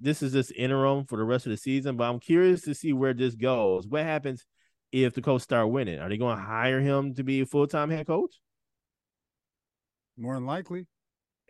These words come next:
Speaker 1: So where does that leave assistant coaches who's been assisting for quite some time?
Speaker 2: Mm-hmm.
Speaker 1: Or offensive coordinators who've been offensive coordinating for some time, defense, et cetera.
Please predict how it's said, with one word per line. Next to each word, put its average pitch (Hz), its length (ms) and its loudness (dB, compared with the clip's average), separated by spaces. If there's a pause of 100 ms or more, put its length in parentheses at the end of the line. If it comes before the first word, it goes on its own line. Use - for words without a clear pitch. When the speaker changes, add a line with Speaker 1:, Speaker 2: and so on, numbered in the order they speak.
(200)
Speaker 1:
So 127 600 2
where 135 220 2
does 151 160 2
that 147 180 2
leave 143 560 -2 (920)
assistant 160 540 -2
coaches 131 440 -2
who's 127 160 -2
been 127 240 -2
assisting 117 600 -2
for 113 580 0
quite 123 240 0
some 107 180 -8
time? 90 420 -6 (640)
Speaker 2:
Mm-hmm. 127 380 -6 (220)
Speaker 1:
Or 117 260 2
offensive 139 440 -2
coordinators 123 540 2
who've 135 120 0
been 123 240 0
offensive 127 420 -4
coordinating 123 580 2
for 104 280 -2
some 104 200 -10
time, 87 360 -6
defense, 123 440 -2 (120)
et 117 100 -6
cetera. 110 400 -2